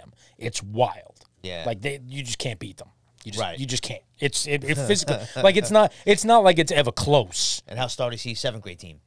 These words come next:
Speaker 1: Not too good.
Speaker 2: Not too good.
Speaker 1: No, the seventh grade team is not too good. Uh, the sixth grade team is okay. The fifth grade team went to the championship game and lost to Blessed Sacrament, um, who they played in the championship the year before. It was a rematch. Those two teams are both, uh,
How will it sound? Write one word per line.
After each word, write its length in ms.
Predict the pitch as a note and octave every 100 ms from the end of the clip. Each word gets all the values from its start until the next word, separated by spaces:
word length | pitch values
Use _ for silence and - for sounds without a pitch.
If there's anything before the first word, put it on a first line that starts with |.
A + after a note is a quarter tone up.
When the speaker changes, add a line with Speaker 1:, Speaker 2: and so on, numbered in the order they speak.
| -
Speaker 1:
Not 540 | C3+ C#3 C3+ B2+ -
too 100 | F2
good. 220 | E2 - -
Speaker 2:
Not 160 | F#2
too 140 | F2 F2
good. 180 | F2 B2+
Speaker 1:
No, 180 | A2
the 100 | G2
seventh 280 | G2 C3+ B2+
grade 180 | B2 A2
team 200 | A2+ G#2
is 80 | G2
not 180 | F2+ -
too 100 | -
good. 200 | - - _
Uh, 380 | B2+ A#2+ A2+ A2+ - _ _ _ _
the 80 | A#2+
sixth 280 | - E3+ -
grade 180 | D#3+ C#3
team 260 | D3+ D3
is 120 | C#3+
okay. 480 | C3+ B2 C3 C3 C3
The 100 | A#2+
fifth 260 | - E3 -
grade 260 | D#3 C#3 -
team 200 | C#3 C3
went 140 | B2+
to 80 | C3
the 60 |
championship 640 | A#2 C#3 C3 B2+ A#2+ - B2
game 220 | B2+ A#2+
and 160 | A2+ G#2+
lost 340 | A#2+ B2 -
to 60 | A#2
Blessed 340 | A#2+ A2+ G#2+
Sacrament, 640 | - A#2+ A#2 A2+ A#2 G#2+ _ _ _ _
um, 480 | - A2 G#2+ G#2 G#2 - _
who 120 | - A#2+
they 140 | A2
played 340 | - B2+ B2
in 60 | A2+
the 80 | A2
championship 580 | - A#2 A#2 - A2+ -
the 80 |
year 140 | A2 A2
before. 320 | G#2+ B2 B2
It 20 |
was 140 | A2+ G2+
a 40 |
rematch. 580 | G#2 B2+ A#2 A2 G#2+ - _ - _
Those 200 | - C#3
two 140 | - C3
teams 320 | - C3 A2+
are 60 | A2+
both, 400 | G#2 A#2+ - C3
uh, 280 | A2+ G#2+